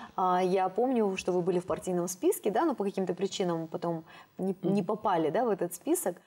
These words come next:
Speaker 1: Для вас это было, на самом деле, неожиданностью, что вот вас хотели,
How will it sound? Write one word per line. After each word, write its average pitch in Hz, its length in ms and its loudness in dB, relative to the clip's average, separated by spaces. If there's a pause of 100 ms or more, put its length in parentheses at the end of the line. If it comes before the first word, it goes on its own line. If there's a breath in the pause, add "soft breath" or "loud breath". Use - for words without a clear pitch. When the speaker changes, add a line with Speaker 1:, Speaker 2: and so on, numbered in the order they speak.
(100)
Speaker 1:
Для 180 240 0
вас 320 200 0
это 247 140 0
было, 349 220 2
на 285 100 2
самом 247 240 0
деле, 220 160 2
неожиданностью, 226 1000 0
что - 180 -4
вот 170 160 -2
вас 208 220 -2
хотели, 220 580 2